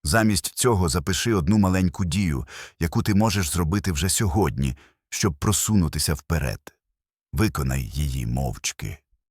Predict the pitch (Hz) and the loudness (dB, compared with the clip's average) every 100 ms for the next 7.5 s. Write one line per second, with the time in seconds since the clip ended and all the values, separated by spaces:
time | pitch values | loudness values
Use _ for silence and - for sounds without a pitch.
0 | _ 120 135 123 139 127 104 67 57 57 | _ 0 2 0 0 2 0 -2 -4 -4
1 | 62 64 - - 67 - - - 60 58 | -4 -4 -4 -4 -6 -8 -10 -8 -6 -6
2 | 50 - _ _ - - 90 104 107 127 | -6 -10 _ _ -20 -10 -6 0 2 2
3 | 113 - 110 104 - 120 123 - - - | 2 2 2 2 0 0 0 -4 -10 -20
4 | _ - 104 107 123 107 98 85 107 101 | _ -2 0 2 2 2 0 0 0 0
5 | 90 - 101 85 62 - 67 64 60 57 | 0 0 2 0 0 -4 -4 -4 -6 -4
6 | 90 87 90 78 64 - 76 69 60 65 | -4 -2 -4 -2 -4 -4 -6 -4 -6 -6
7 | - 57 53 50 - | -6 -6 -6 -6 -8